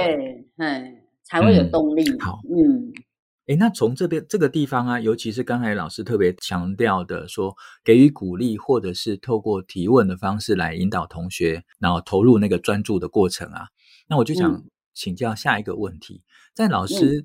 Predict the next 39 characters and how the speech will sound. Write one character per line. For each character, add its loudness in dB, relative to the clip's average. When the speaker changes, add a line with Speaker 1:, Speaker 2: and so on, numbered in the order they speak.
Speaker 2:
跟 0
同 -4
学 0
互 -2
动 -2
的 -2
过 4
程 -4
里 -2
面， -2
Speaker 1:
嗯。 -16
Speaker 2:
你 2
认 2
为 -2
比 2
较 6
有 4
挑 -4
战 2
性 -2
的 0
问 2
题 -2
能 -4
够 0
引 -6
发 -2
同 -6
学 -4
参 -4
与 -2
度 -4
高 0
呢？ -6
还 -8
是 -4
问 6
一 0
些 -4